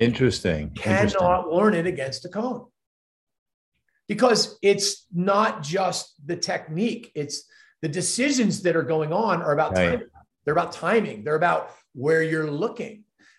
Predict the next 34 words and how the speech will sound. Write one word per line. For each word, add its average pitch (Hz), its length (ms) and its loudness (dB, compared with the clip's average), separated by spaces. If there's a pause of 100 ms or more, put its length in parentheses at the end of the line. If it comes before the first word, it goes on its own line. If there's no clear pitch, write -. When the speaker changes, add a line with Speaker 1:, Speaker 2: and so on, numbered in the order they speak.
Speaker 2:
They're 151 180 6
about 156 400 4
what 156 280 -2
you, 156 140 -8
you 165 180 -8
know, 143 240 0
the, 147 280 -4
the, 139 100 -2
the 135 140 -6
speed 190 400 -4
at 175 80 0
which 160 160 -2
you're 151 100 -4
approaching 180 460 -2
them 127 120 -8 (520)
relative 170 580 0 (460)
in 156 100 -4
the 160 80 0
distance 214 680 0
from 247 380 -2
them 120 320 -8 (640)
is 156 280 -6 (120)
all 196 500 4
a 165 60 -6
huge 202 420 -4
part 190 220 -2
of 160 40 -6
the 165 60 0
decision-making 147 920 -6 (600)
that 156 420 0
you 170 180 -4
can't 175 580 0 (640)
emulate, 139 640 -2
uh, 131 100 -6